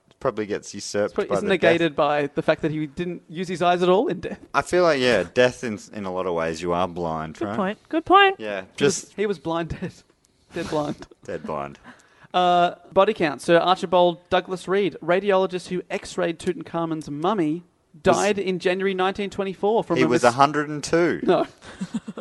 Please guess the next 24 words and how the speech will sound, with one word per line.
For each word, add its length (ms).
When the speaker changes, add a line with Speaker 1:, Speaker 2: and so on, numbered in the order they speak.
Speaker 2:
From 160
a 60
mysterious 600
illness. 640
Speaker 3:
Mysterious 680
illness, 460
Matt. 420
Speaker 1:
Oh, 180
that's 40
Speaker 2:
Someone 240
Speaker 1:
ba-, 160
that's 180
more 160
cursish. 640
Speaker 3:
That's 200
more 120
cursish. 460
Speaker 2:
November 300
Speaker 1:
Yeah. 60
Speaker 2:
nineteen, 280
Speaker 1:
It's 60
Speaker 2:
nineteen 260
twenty-four. 540
Speaker 1:
chlamydia. 80